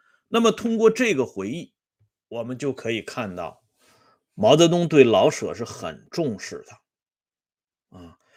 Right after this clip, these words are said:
而且老舍当时获得了其他，啊，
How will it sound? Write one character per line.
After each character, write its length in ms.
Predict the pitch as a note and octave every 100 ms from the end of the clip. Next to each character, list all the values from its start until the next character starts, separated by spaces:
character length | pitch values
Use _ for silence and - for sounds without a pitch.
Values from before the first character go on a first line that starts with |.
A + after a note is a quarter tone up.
| _ _
而 180 | - F#3+
且 140 | F#3
老 260 | A#2 A2 D#3+
舍 300 | - F#2 E2
当 260 | B2+ C3
时 220 | C3 F#2+ G#2
获 260 | B2+ E3
得 180 | G#2+ G2
了 240 | G#2+ G#2+ -
其 340 | - - G3
他， 440 | - - D#3 C3 _ _
啊， 300 | G#2 G2